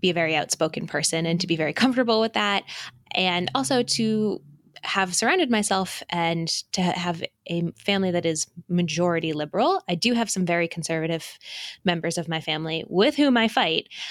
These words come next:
um, <laughs> about politics. I recently learned that my grandma voted for Trump, and that has been a huge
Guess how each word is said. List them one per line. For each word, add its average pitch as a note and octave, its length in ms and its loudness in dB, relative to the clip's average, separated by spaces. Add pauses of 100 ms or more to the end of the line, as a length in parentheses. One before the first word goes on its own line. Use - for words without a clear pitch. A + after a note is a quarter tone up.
(140)
um, F3+ 420 0
<laughs> - 20 -2
about G#3+ 300 2
politics. G3+ 800 -2 (220)
I F#3+ 80 0
recently F3 340 0
learned E3+ 320 -2
that - 140 0
my G#3+ 160 0
grandma D#4 340 0
voted A#3+ 300 0
for B3+ 100 -2
Trump, F#3 420 -4
and F3 120 0
that E3+ 140 0
has G3 180 0
been E3+ 280 0
a D#3+ 60 -6
huge D#3+ 880 -2